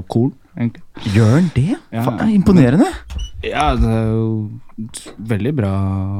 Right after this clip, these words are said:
Speaker 1: bra karriere han har hatt. Og han har også kunnet jobbe mye med Etiopia.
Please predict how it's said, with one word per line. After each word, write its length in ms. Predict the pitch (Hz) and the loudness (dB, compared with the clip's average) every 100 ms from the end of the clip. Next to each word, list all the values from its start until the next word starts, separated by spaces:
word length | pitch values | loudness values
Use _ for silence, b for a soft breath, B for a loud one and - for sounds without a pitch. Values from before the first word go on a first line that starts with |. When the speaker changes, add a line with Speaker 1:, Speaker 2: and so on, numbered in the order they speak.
| 104 113 b | -8 -14 b
Speaker 1:
bra 260 | 117 104 92 | -6 -4 -4
karriere 480 | - 104 104 90 90 | -2 -2 0 -2 -4
han 140 | 90 | -6
har 140 | 92 101 | -6 -4
hatt. 300 | 131 - - | -6 -8 -6
Og 120 | 120 110 | -2 2
han 160 | 110 110 | 2 2
har 160 | 107 107 | 2 0
også 200 | 95 - | -4 -4
kunnet 200 | 104 98 | -2 0
jobbe 360 | 107 92 90 | 0 -2 -2
mye 240 | 90 90 87 | -2 0 0
med 380 | 90 90 87 90 | -2 -2 -6 -12
Etiopia. 480 | - 95 85 - | -8 -6 -6 -8